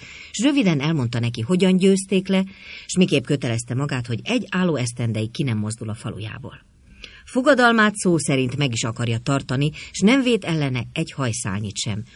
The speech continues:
ami kóborlovakhoz illik, mert a kóborlovakság szigorú törvényei ilyen pontosságra kötelezik.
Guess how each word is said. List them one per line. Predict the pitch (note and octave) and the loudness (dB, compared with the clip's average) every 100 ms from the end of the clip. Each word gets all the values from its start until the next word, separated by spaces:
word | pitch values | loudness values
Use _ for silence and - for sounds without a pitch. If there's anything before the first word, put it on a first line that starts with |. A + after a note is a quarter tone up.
| - | -6
ami | - G3 F#3+ | 4 4 4
kóborlovakhoz | G3+ G3 B2 A2+ A2 A2 - A2 | 2 2 2 -2 -2 -4 -4 -4
illik, | A2 G2+ - - - | -4 -6 -10 -16 -8
mert | C#3+ A#2+ | -6 -4
a | A#2+ | -2
kóborlovakság | F3 G3 G#3 G3+ F#3+ F#3 - F3+ | 4 6 6 6 4 2 0 -2
szigorú | - F3 C#3+ A2+ | 0 -2 0 -2
törvényei | A2+ B2+ B2 A#2+ A#2+ A#2+ A#2+ - - | -2 -2 0 0 0 -2 -6 -18 -6
ilyen | A3 F#3+ G2 | 0 2 0
pontosságra | A2+ G#2+ A2+ - G#2 G2 - | -6 -8 -8 -6 -8 -8 -10
kötelezik. | A2 - G#2 - - - | -10 -10 -10 -12 -14 -20